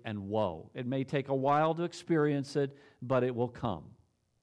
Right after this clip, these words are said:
Used by way of illustration, David, uh, in Psalm fifty-one, his psalm of repentance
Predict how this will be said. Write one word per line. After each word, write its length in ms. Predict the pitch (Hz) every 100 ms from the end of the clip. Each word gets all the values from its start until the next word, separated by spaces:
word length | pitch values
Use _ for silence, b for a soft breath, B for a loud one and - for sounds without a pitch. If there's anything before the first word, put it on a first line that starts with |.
| _ _ _ _ -
Used 320 | 104 120 117
by 140 | 127
way 200 | 117 127
of 100 | 123
illustration, 800 | 127 123 - 131 127 117 113 90
David, 460 | 87 131 123 107 87 b b b b
uh, 60 | 113
in 260 | 113 123 120
Psalm 400 | - 127 123 113
fifty-one, 720 | 131 - 131 120 143 131 107
his 360 | 107 113 - - b b b
psalm 580 | - - 151 147 156 156
of 180 | 139 113
repentance 880 | 127 127 - 143 135 110 76 - -